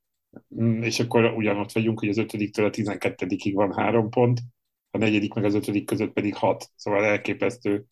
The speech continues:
nagy a szakadék, most már azt lehet mondani, hogy az első négy, és a többiek között nem áthidalhatatlan nyilván, meg, meg ez, ö, azért akkor a különbség talán minőségben sincs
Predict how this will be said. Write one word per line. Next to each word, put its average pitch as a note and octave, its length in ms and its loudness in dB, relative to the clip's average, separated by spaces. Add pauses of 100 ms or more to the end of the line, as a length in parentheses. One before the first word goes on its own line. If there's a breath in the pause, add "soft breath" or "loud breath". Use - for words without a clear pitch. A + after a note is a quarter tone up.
(360)
nagy G2+ 220 2
a F#2+ 60 4
szakadék, G2 640 0 (200)
most - 220 -10
már G#2+ 160 0
azt A2 240 -2
lehet G2+ 220 0
mondani, G2+ 320 0
hogy G2+ 140 0
az G2+ 120 0
első G2 400 -2
négy, G#2 420 -4 (720)
és C3 200 -2
a - 80 0
többiek G2 480 0
között A2 640 0
nem A2 400 -4
áthidalhatatlan A2+ 840 2
nyilván, A2 480 -2 (720 soft breath)
meg, G2 720 0
meg F#2+ 180 -6
ez, F#2 220 -4
ö, F#2 180 2 (580)
azért G#2 380 0 (240 soft breath)
akkor - 460 0
a - 160 -2
különbség A2 560 2
talán G#2+ 200 -2
minőségben G2+ 560 0
sincs - 320 -6